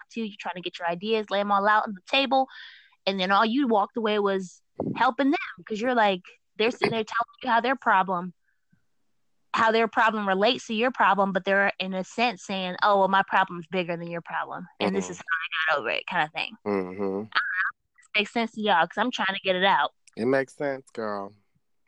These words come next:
Speaker 1: But
Speaker 2: Makes sense.
Speaker 1: Yep. Damn one-uppers.
Speaker 2: Child.
Speaker 1: Steelers.
Speaker 2: That's them.
Speaker 1: Gee.
Speaker 2: A whole
Speaker 1: Good
Speaker 2: snatched
Speaker 1: grief.
Speaker 2: moment.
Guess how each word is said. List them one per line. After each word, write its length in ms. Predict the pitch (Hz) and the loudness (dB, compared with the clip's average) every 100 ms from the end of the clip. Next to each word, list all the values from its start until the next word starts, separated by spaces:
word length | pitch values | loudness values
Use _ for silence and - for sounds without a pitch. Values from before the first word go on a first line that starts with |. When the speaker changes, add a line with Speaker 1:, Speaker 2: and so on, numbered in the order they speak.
| _ _ _ _ _ _ - | _ _ _ _ _ _ -12
Speaker 1:
But 380 | 165 143 139 | -6 -6 -6
Speaker 2:
Makes 240 | 101 107 - | -10 -18 -14
sense. 400 | 101 92 _ - _ | -14 -14 _ -20 _
Speaker 1:
Yep. 920 | - - _ _ _ - - - 214 - _ _ _ _ 180 | -20 -20 _ _ _ -20 -16 -10 -10 -10 _ _ _ _ -14
Damn 220 | 180 170 | -12 -10
one-uppers. 840 | 180 185 190 180 190 185 208 - _ _ - | -8 -8 -6 -6 -8 -12 -16 -20 _ _ -16
Speaker 2:
Child. 1200 | - - 87 87 90 95 98 104 110 117 123 131 _ - - - - - - 196 | -14 -10 -8 -6 -4 -4 -4 -4 -6 -8 -6 -6 _ -20 -20 -20 -16 -14 -12 -10
Speaker 1:
Steelers. 320 | 233 - - 254 - - | -12 -12 -14 -16 -16 -16
Speaker 2:
That's 300 | 87 90 104 - | -4 -2 -2 2
them. 300 | 147 180 160 | 4 4 2
Speaker 1:
Gee. 220 | 202 - _ _ - _ _ _ _ - - | -6 -12 _ _ -20 _ _ _ _ -20 -12
Speaker 2:
A 40 | |
whole 220 | 101 110 | -6 -4
Speaker 1:
Good 220 | 113 202 196 | -4 -4 -4
Speaker 2:
snatched 480 | 120 120 113 - | -2 -2 -2 -6
Speaker 1:
grief. 80 | 139 | -8
Speaker 2:
moment. 400 | 117 95 90 90 | -6 -6 -10 -14